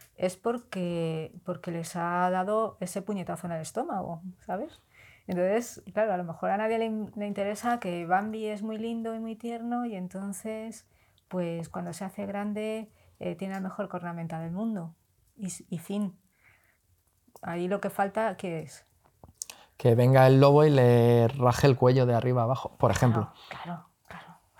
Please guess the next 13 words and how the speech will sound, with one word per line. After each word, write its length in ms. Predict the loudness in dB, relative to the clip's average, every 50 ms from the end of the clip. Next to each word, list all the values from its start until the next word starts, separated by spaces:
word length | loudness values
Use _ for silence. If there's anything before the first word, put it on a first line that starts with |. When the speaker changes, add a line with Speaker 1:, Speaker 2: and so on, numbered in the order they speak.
| -14 -14 -14 -14 -12 -4
Speaker 1:
claro. 220 | 0 2 2 2
Speaker 2:
<laughs> 1160 | 0 -4 -8 -8 -8 -8 -6 -2 0 2 2 2 0 0 0 0 0 0 0 -4 -8 -8 0 6
Pero 260 | 10 10 12 12 12
igual 260 | 10 10 8 8 8
estamos 380 | 6 6 6 6 6 8 8 8
un 80 | 8 8
poco 260 | 8 8 8 6 6
fatal, 500 | 4 4 2 4 6 6 8 8 8 8
¿no? 200 | 6 4 2 0 -2
Speaker 1:
Un 160 | -2 -2 0
poco 260 | 0 -2 -2 -2 -2
mucho. 420 | -4 -4 -4 -4 -4 -2 0 2 2
<laughs> 60 | 4